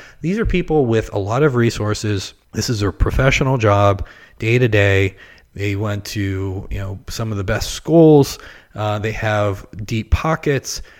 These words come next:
Um, they have, you name it, they got it. And they're going out there and they're trying to use these strategies, you know, these timing strategies, when to get in or when to get out of the market, to go ahead and have higher returns,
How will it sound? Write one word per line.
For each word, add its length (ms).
Um, 300
they 120
have, 600
you 220
name 260
it, 220
they 120
got 280
it. 200
And 260
they're 80
going 280
out 180
there 100
and 100
they're 100
trying 360
to 60
use 280
these 180
strategies, 920
you 100
know, 80
these 200
timing 480
strategies, 800
when 180
to 80
get 160
in 160
or 80
when 160
to 80
get 120
out 120
of 60
the 60
market, 360
to 80
go 140
ahead 200
and 100
have 180
higher 280
returns, 680